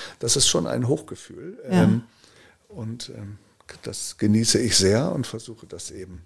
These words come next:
Speaker 2: Wie toll.
Speaker 1: an der einen oder anderen Stelle weiterzugeben. Ich habe auch so eine Inklusionsrudergruppe.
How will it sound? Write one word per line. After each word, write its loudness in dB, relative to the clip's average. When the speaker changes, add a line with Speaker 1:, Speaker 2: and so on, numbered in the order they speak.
Speaker 2:
Wie -6
toll. 6
Speaker 1:
an 12
der 2
einen 2
oder -2
anderen -2
Stelle -2
weiterzugeben. -18
Ich -12
habe 2
auch 2
so 6
eine 4
Inklusionsrudergruppe. -6